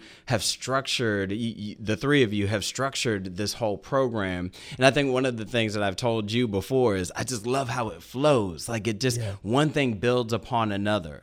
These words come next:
Speaker 2: Yep.
Speaker 1: Um, so yeah, we, uh, I got sidetracked. So relationships and, uh, a purpose and mindset. We got communication and leadership. That was the last session.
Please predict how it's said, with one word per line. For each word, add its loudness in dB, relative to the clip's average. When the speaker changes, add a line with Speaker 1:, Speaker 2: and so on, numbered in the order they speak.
Speaker 2:
Yep. -2
Speaker 1:
Um, 2
so 6
yeah, 10
we, 6
uh, 2
I 4
got 6
sidetracked. 6
So 6
relationships 0
and, -2
uh, 0
a 0
purpose 0
and 4
mindset. 4
We 0
got 6
communication 6
and -2
leadership. 2
That 6
was 0
the -2
last 2
session. -2